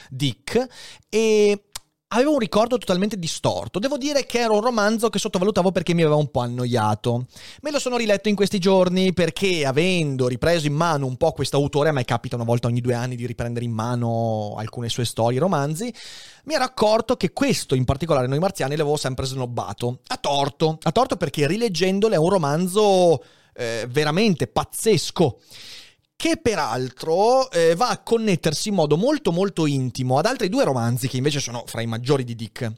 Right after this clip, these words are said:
Uno è Ubik e l'altro è Ma gli androidi sognano pecore elettriche. Noi Marziani, che racconta, eh, il periodo di stagnazione della colonizzazione marziana,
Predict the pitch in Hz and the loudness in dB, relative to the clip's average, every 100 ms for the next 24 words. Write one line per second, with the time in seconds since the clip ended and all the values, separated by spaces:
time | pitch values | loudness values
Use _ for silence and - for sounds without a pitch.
0 | _ 254 294 180 - 226 233 262 - - | _ -2 2 2 2 0 2 0 0 -2
1 | 285 - _ - 214 208 214 214 262 262 | -2 -4 _ -6 0 2 0 0 0 0
2 | 156 170 - 147 214 202 202 175 170 175 | 0 0 -2 -2 -2 -2 -2 0 -2 -2
3 | 156 131 123 123 117 113 110 - 120 120 | -6 -6 -6 -6 -4 -4 -4 -6 -8 -8
4 | - - - - - _ 196 330 311 208 | -10 -18 -20 -20 -20 _ -2 0 0 -2
5 | - 214 160 135 160 - 143 - 143 - | -2 0 2 2 0 0 -2 -2 -8 -2
6 | 180 208 196 175 151 139 117 - - - | 0 0 2 2 4 2 0 -6 -16 -4
7 | 135 135 131 - 175 170 170 - 190 226 | 2 4 4 0 0 0 0 0 0 2
8 | 233 202 185 175 151 151 180 - _ - | 2 6 6 4 0 -4 -4 -6 _ -10
9 | - - 214 220 220 196 - - 277 180 | -8 -4 -2 0 -2 -4 -8 -2 0 0
10 | 113 110 131 143 135 - 226 240 190 165 | -2 -6 -4 -4 -4 -2 2 4 2 0
11 | 143 - 143 123 120 - 135 101 104 143 | -2 -2 -2 -2 -4 -4 -4 -2 0 2
12 | 240 | 0